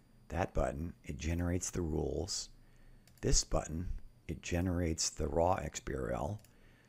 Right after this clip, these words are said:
That generates inline X B R L. And this generates a bunch of,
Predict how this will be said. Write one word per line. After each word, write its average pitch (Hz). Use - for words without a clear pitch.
That 87
generates 80
inline 90
X 71
B -
R 67
L. 82
And 82
this 127
generates 87
a -
bunch 92
of, 78